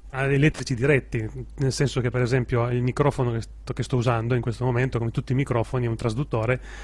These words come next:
perché converte, eh, la pressione, eh, della, della voce in, eh, un segnale elettrico che poi viene, eh,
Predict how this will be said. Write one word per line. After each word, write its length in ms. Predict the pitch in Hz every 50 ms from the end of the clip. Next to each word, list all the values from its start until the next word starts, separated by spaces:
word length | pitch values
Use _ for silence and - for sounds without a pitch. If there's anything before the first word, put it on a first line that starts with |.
| - - - - - - - -
perché 400 | - 123 117 - - 135 123 -
converte, 1300 | - 135 123 123 120 120 135 135 131 127 120 117 - - - 117 110 110 113 113 131 143 131 120 120 117
eh, 40 | 113
la 160 | 113 117 113
pressione, 1700 | - 117 107 - - - - - - 139 131 131 123 120 113 110 110 110 110 110 110 113 113 120 123 123 131 135 131 127 120 117 113 113 113
eh, 40 |
della, 500 | 113 117 120 117 117 117 117 113 110 113 - - - - - - - -
della 200 | - 131 127 139
voce 580 | 131 139 131 127 123 - - 143 147 151 151 143
in, 320 | 143 131 123 120 120 120
eh, 240 | 120 120 123 127 123 - - - - - - - -
un 160 | 135 127 123
segnale 300 | - 156 135 131 127 135
elettrico 320 | 147 131 123 - 139 147
che 100 | 131 127
poi 140 | - 127 127
viene, 260 | 113 117 117 117 120 117
eh, 540 | 117 120 120 123 135 131 117 110 113 110